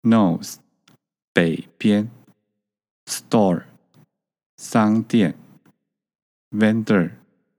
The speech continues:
摊贩。Brunch，早午餐。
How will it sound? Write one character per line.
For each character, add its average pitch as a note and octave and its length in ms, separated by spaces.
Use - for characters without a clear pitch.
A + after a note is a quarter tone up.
摊 G#2+ 300
贩。 - 480
Brunch， G#2 600
早 F#2+ 260
午 F2 260
餐。 G#2 440